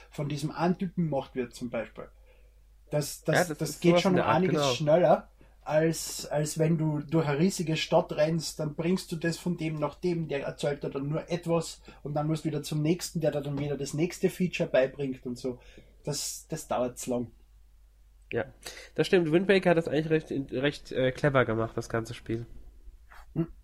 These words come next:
Speaker 2: Ja.
Speaker 1: Oh, ja, aber genug zu Ocarina of Time, würde ich sagen. Kommen wir zu einem anderen N vierundsechzig-Titel, damit da ihr endlich was dazu sagen kann. Nicht, dass ich schon die ga-, nicht, dass ich nicht schon die ganze Zeit reden würde, aber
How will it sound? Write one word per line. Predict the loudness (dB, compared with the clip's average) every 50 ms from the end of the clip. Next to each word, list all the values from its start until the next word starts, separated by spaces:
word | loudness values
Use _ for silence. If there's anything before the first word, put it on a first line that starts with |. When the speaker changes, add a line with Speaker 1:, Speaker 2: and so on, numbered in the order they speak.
| -20 -20 -20 -20 -20 -20 -20 -20 -20 -20 -20 -20 -20 -20 -20 -20 -20 -20 -10 -8
Speaker 2:
Ja. | -8 -8 -8 -12 -20 -8 0
Speaker 1:
Oh, | 0 2 2 2 0 0 -2 -2 -4 -6 -2
ja, | 6 8 8 8 8 6 -2 0
aber | 2 2 4
genug | 6 6 6 6 6 4 -2 -4
zu | 0 2 4 4 2
Ocarina | 2 2 2 4 4 4
of | 2 2
Time, | 2 2 2 2 2 0
würde | -2 -2 -4
ich | -4
sagen. | -2 -2 -2 -2 -4 -4
Kommen | -2 0 0
wir | 0 0
zu | 0 -2
einem | -2 0
anderen | 0 0 0 0 0 0 -2
N | -4 -4 -8
vierundsechzig-Titel, | -6 -6 -4 -4 -4 -4 -4 -4 -6 -6 -6 -10 -10 -10 -10 -8 -8 -8 -6 -6 -4
damit | -4 -4 -4 -2 -4
da | -4
ihr | -2 0 -2 -2 0
endlich | -2 -4 -4 -6 -10 -8 -8
was | -8 -8 -6
dazu | -10 -10 -8 -6 -6
sagen | -6 -4 -6 -6 -6 -6 -8 -8
kann. | -6 -8 -8 -8 -10 -16 -20 -20 -20 -20 -18 2
Nicht, | 4 4 8 8
dass | 8 6
ich | 6 4
schon | 6 4 4
die | 6 6
ga-, | 6 6 6
nicht, | 8 6 6 8 10
dass | 8 8 8
ich | 8 6
nicht | 6 6 4 6
schon | 4 6 6 6
die | 4
ganze | 4 6 6 4 4
Zeit | 2 4 4 4 6 8
reden | 8 8 8 10 8 8 10
würde, | 10 8 10 12 12 12 12 10 4 -10 -14 -14 -14 -12 -10 -10 4 12
aber | 12 12 12 12 12 12 12 12 12 12 12 12 12 12 10